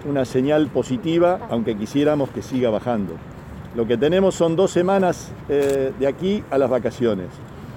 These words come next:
y queremos que los que más los necesitan, los más pequeños, sean los que puedan ya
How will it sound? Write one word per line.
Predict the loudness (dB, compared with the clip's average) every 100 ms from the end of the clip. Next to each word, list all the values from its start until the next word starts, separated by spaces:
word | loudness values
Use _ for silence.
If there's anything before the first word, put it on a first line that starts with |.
| -12 -6
y | 0
queremos | 2 4 4 2
que | 2 4 4 2
los | -2 0
que | 2
más | 2 2
los | 0
necesitan, | 0 -2 -4 -6 0 -2 -2 -10 -6
los | 0
más | 0 2
pequeños, | 0 2 2 2 0 -4 -14 -16 -4
sean | 0 2
los | 2
que | 2 0
puedan | 2 2 4
ya | 4 2